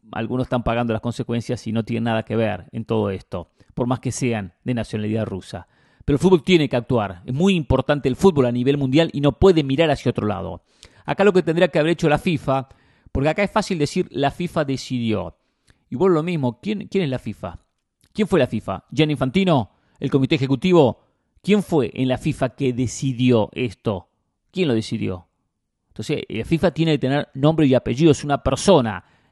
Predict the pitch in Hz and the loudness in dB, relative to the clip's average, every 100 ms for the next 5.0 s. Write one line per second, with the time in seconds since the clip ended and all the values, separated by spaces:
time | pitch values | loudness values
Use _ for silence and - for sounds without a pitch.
0 | - 117 - 175 151 143 135 131 160 214 | -8 -6 0 0 2 4 4 4 4 4
1 | 127 110 90 - _ _ _ _ - 139 | 4 0 -6 -8 _ _ _ _ -2 2
2 | 123 180 208 165 180 - 190 156 113 _ | 4 2 2 2 0 2 0 0 -2 _
3 | _ _ _ _ _ _ - 107 131 123 | _ _ _ _ _ _ -8 -2 0 0
4 | - 127 139 135 131 131 175 156 113 - | 0 2 2 0 -4 -2 -2 0 -2 -4